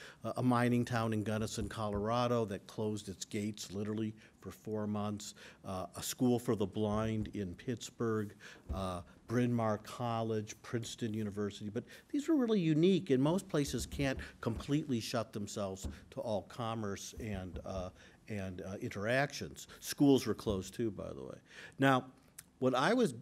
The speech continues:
more interested in was regular cities, because that's where the action was. Every city in the nineteen eighteen, uh, pandemic did some of these, what are called non-pharmaceutical interventions. Isolation and quarantine,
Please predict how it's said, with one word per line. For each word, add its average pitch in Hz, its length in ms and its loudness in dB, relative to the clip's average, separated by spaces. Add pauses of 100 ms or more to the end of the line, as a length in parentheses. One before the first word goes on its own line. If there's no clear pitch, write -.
more 180 360 4
interested 104 600 2
in 107 160 -2
was 135 200 -2 (240)
regular 208 520 2
cities, - 560 -8
because 107 320 -6
that's 139 280 -2
where 117 100 2
the 107 220 -2
action 147 420 -4
was. 78 260 -10 (240)
Every 180 280 2
city 117 400 2
in 104 80 0
the 104 60 0
nineteen 101 420 -2
eighteen, 95 580 -4
uh, 101 200 -6
pandemic 95 600 -6 (280)
did 127 220 6
some 175 360 4
of 160 160 4
these, 123 260 2
what 113 140 0
are 113 80 -2
called 113 300 0 (260)
non-pharmaceutical 120 1120 2
interventions. 92 880 -8 (580)
Isolation 127 840 2
and 156 180 -2
quarantine, 120 680 -2